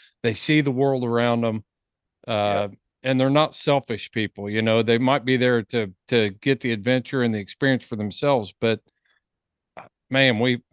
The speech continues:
Speaker 1: I've just seen,
Speaker 2: Yeah.
Speaker 1: seen both types of people. And I always enjoy hunting with people that, that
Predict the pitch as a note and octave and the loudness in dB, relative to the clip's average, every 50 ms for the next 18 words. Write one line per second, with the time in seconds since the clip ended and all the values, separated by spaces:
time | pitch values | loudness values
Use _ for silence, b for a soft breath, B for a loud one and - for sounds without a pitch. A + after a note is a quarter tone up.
0 | _ - A#2 B2 A#2 A#2+ C3 A#2+ - - - C#3+ C3 B2 A#2 A2 G2+ - E2 D2+ | _ -6 -6 -6 -4 -2 -4 -4 -4 -2 -2 -2 0 -2 -2 -4 -8 -10 -12 -14
1 | C#2 - - - E3 D#3 C#3+ B2+ D3+ D3+ C#3 - D#3+ C#3+ C3+ - - B2+ - - | -12 -6 -2 2 2 4 4 4 4 4 4 2 2 0 0 0 -4 -6 -4 -2
2 | C#3 B2+ - A2 G#2 G#2 G#2+ A2 A#2 B2+ C#3 D#3+ D#3+ C3 B2 B2+ A#2+ G#2+ B2+ B2+ | -4 -2 -2 -4 -2 -2 0 2 2 2 4 4 2 2 2 0 -2 -2 -2 0
3 | B2 B2+ B2+ A#2 G#2 A#2 C3 B2+ A#2+ A#2 A2 G2+ _ - C3+ B2 A#2+ - A#2 A2+ | 2 2 2 0 0 -2 -4 -2 -2 -4 -6 -8 _ -4 -2 -2 -2 -2 -2 -4
4 | A2+ G2 G2 G#2+ G#2+ G#2 G2+ - _ _ _ _ _ _ _ _ _ _ _ A#2 | -2 -2 0 0 0 0 -2 -4 _ _ _ _ _ _ _ _ _ _ _ -2
5 | A#2 A2 G#2+ | 0 0 -2